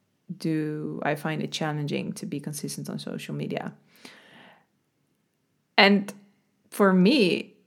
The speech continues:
it's that it's, I kinda have a hard time focusing because I have multiple passions and businesses. And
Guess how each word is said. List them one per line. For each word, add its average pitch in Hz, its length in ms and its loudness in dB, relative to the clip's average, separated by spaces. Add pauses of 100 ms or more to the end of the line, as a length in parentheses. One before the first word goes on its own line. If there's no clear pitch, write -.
(120)
it's 180 440 2
that 165 520 4
it's, - 480 -2
I 175 100 2
kinda 240 300 2
have 180 280 6
a 180 80 2
hard 160 340 0
time 156 280 -4
focusing - 680 0
because 170 480 -2
I 165 140 2
have 160 360 0
multiple 165 440 -2
passions 151 600 -6
and 185 160 2
businesses. - 760 0 (2500)
And 175 420 6